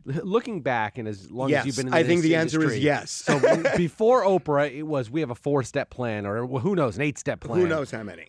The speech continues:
Speaker 1: Uh, but we have a plan here, and it is going to result in us, A, making a fortune, and B, hold, you know, re-,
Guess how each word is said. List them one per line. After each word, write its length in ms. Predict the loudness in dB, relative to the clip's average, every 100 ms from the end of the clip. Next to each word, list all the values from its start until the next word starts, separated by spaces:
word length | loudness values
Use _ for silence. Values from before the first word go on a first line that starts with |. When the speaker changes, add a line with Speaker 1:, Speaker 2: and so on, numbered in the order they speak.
| 0
Speaker 1:
Uh, 300 | 2 2 0
but 100 | 0
we 140 | 2
have 100 | 2
a 80 | -2
plan 540 | -4 0 2 4 2
here, 400 | -2 -2 -2 -2 -8 _
and 300 | -8 -8 -6
it 140 | -2 0
is 160 | 0
going 240 | -2 -2 -2
to 100 | -4
result 560 | -4 -2 0 0 0
in 180 | -6 -8
us, 360 | -6 -6 -8 -4
A, 160 | 0
making 300 | 2 0 -4
a 40 | -8
fortune, 600 | -4 -4 -4 -6 -10 -12 _ _ _ -10
and 320 | -6 -4 -2
B, 800 | 0 2 0 0 -4 -6 -10 -16 _ -16
hold, 400 | -6 -2 -2 -4
you 240 | -6 -4
know, 220 | -4 -4 -6
re-, 240 | -6 -6